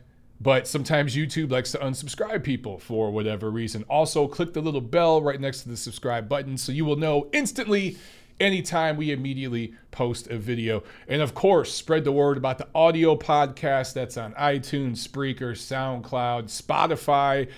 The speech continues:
Uh, we're everywhere. So get the word out about that. If you guys are interested in an M O B t-shirt, we actually, uh, sent a couple off this week. Uh, so, so thank you to those of you who bought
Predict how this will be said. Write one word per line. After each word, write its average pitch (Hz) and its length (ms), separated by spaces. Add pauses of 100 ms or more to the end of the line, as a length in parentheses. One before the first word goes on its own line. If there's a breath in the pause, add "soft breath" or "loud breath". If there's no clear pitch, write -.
(280 loud breath)
Uh, 131 180
we're 170 120
everywhere. 110 580
So - 180
get 156 160
the 147 80
word 151 260
out 139 240
about 117 460
that. 143 380 (420 loud breath)
If - 80
you 147 80
guys 160 260
are 143 80
interested 175 540
in 165 140
an 131 160
M 175 180
O 170 120
B 160 200
t-shirt, 196 760 (280)
we 127 160
actually, 156 440
uh, 135 200
sent 165 280
a 151 60
couple 143 320
off 151 240
this 151 240
week. 156 340 (240 soft breath)
Uh, 131 260
so, 156 260
so 135 200
thank 165 300
you 143 160
to 123 140
those 139 240
of 123 80
you 131 120
who 123 140
bought 123 380